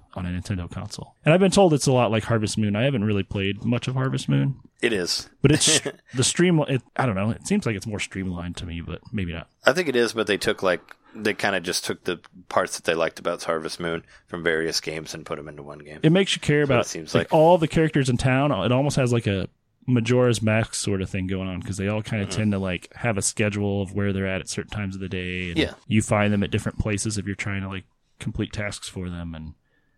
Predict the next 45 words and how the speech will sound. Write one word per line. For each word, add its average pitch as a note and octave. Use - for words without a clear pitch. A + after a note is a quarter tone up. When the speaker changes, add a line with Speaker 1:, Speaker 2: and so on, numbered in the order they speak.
Speaker 1:
um, -
you A#2+
actually, B2
you A2
know, G#2+
know A2+
all A#2
the A2+
characters A2
by G2
name G2
and E2+
how G#2+
their G#2
relationships G#2
are G#2
with G2+
each G2+
other G2+
'cause A2
they F#2
talk G#2
shit F#2+
about F#2+
each G2
other G2
or E2+
Speaker 2:
Mm-hmm. F2+
Speaker 1:
whatever. A2
And G2+
I B2
ended C3
up A#2
getting B2+
a A2+
girlfriend, C3
and G#2+
it G#2
was G#2
kinda A#2+
shady A2+
how A#2+
I A2+
did, A#2+
but -